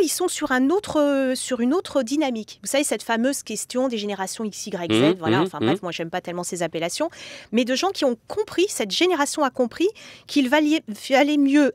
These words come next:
Speaker 1: être que faire ou avoir un titre.
Speaker 2: D'accord.
Speaker 1: Et je pense que ça va aller de mieux en mieux. Et déjà, on a ce phénomène, vous savez, des slasheurs, hein. Les
Speaker 2: Ouais,
Speaker 1: slasheurs,
Speaker 2: ouais, ouais,
Speaker 1: c'est,
Speaker 2: qui
Speaker 1: c'est,
Speaker 2: cumulent
Speaker 1: qui
Speaker 2: plusieurs,
Speaker 1: cumulent
Speaker 2: euh,
Speaker 1: plusieurs choses.
Speaker 2: plusieurs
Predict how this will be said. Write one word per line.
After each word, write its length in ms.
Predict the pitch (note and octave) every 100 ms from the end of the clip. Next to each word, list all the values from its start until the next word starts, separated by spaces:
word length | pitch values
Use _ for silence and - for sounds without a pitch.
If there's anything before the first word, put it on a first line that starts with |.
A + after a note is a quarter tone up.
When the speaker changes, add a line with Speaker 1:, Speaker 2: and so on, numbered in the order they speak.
| -
Speaker 1:
être 380 | D#4 G#4 - - G4+ _ _ _ _ - _ _ _ _
que 140 | - C#4
faire 520 | - - C4+ F4 D4+
ou 100 | C4
avoir 240 | A#3+ A#3+
un 80 | G#3+
titre. 460 | - E3 - - _
Speaker 2:
D'accord. 420 | - C3 F#2+ B1 - _ _ _
Speaker 1:
Et 120 | G#3+ A3
je 100 | B3+
pense 300 | A#3 F4+ -
que 80 |
ça 160 | C4+ F#4
va 60 | A#3
aller 120 | B3
de 60 |
mieux 180 | A#3 G#3+
en 60 | G#3+
mieux. 120 | F#3+
Et 100 | A3
déjà, 460 | G3 G3 E4 C4+ C#4 G4+ - - -
on 160 | A3+ A#3
a 80 | D4+
ce 100 | -
phénomène, 400 | - B3 B3 C4
vous 80 | G#3
savez, 240 | G#3+ A3
des 100 | G3
slasheurs, 640 | F#3 - A#3 - A3+ D#4+ D4
hein. 80 | F#3+
Les 60 | C#3
Speaker 2:
Ouais, 120 | E3
Speaker 1:
slasheurs, 380 | G#3+ C3+ - -
Speaker 2:
ouais, 20 |
ouais, 80 | -
Speaker 1:
c'est, 60 |
Speaker 2:
qui 80 | E3+
Speaker 1:
c'est, 60 | G3+
Speaker 2:
cumulent 260 | D#3 C#3+
Speaker 1:
qui 60 | -
Speaker 2:
plusieurs, 320 | C#3 C3 C3
Speaker 1:
cumulent 180 | C4 C#4
Speaker 2:
euh, 80 | G#2
Speaker 1:
plusieurs 300 | G2 A#3 A3
choses. 160 | -
Speaker 2:
plusieurs 180 | G3+ -